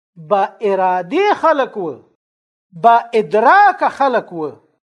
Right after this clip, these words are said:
ښه، نو د دغه ارادې، د دغه ادراک، د دغه، د دغه پوهې، د دغه علم په نتیجه کې دوی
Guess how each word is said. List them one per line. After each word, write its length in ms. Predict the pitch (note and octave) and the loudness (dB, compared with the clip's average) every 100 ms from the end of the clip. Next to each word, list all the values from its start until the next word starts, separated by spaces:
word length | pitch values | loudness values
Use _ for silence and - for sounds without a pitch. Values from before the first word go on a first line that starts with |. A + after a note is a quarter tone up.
| _ _ | _ _
ښه، 100 | D4 C#4+ | 0 0
نو 100 | C4+ | -2
د 140 | C#4+ G4+ | -4 -2
دغه 140 | G#4 D#4+ | -2 -2
ارادې، 380 | C4 A3 G#3+ D4+ C#4 | 0 -2 -2 -6 -6
د 40 | A3 B3 | -6 -6
دغه 120 | A#3+ A3+ | -4 -6
ادراک، 380 | G#3+ C4 B3+ - | 0 0 0 -4
د 80 | G3+ A3+ | -10 -8
دغه، 140 | A3+ - - G3 | -8 -10 -10 -6
د 20 | G#3+ | -6
دغه 120 | A#3 | -8
پوهې، 340 | - C4+ B3+ A3+ | -12 -10 -8 -8
د 20 | G#3+ | -8
دغه 140 | B3+ G#3+ G3+ | -6 -4 -2
علم 200 | D4 B3+ A3 | -2 -2 -8
په 40 | G#3 | -10
نتیجه 320 | G#3 G3+ D4 | -12 -6 -6
کې 280 | D4 A#3 A#3 _ _ _ _ _ _ _ - | -6 -10 -12 _ _ _ _ _ _ _ 0
دوی 160 | G4 | 2